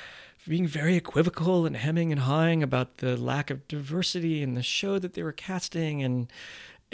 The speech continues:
and she basically punted and she goes like, "It's not our fault. It's the producer's fault."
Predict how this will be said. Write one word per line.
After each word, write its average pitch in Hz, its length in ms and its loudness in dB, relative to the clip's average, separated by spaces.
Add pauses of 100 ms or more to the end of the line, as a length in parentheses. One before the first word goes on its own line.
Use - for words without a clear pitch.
(140)
and - 560 -6
she - 140 2
basically 160 400 4
punted 139 520 4
and 131 220 -2
she - 80 -2
goes 135 200 0
like, 127 260 0 (200)
"It's - 200 -6
not 139 260 2
our 127 120 4
fault. - 640 0
It's - 140 -18
the - 80 -6
producer's 113 560 -2
fault." - 440 -8